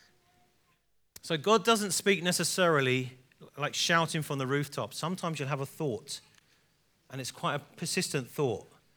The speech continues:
like Qatar Airlines, Qatar Airlines. "I don't wanna go."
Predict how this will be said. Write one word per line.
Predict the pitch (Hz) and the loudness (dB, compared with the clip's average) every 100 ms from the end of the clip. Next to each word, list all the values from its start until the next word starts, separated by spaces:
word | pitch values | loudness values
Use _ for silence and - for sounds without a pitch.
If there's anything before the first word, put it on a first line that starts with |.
| _ - | _ -16
like | 127 | -14
Qatar | 147 - 151 143 135 | -12 -6 -2 0 2
Airlines, | 123 104 98 | 0 -2 -6
Qatar | - - 143 127 | -14 -8 -6 -4
Airlines. | 123 98 92 131 _ _ _ _ _ - | -4 -6 -10 -18 _ _ _ _ _ -14
"I | |
don't | 151 | -8
wanna | 185 208 | -6 -4
go." | 180 | -4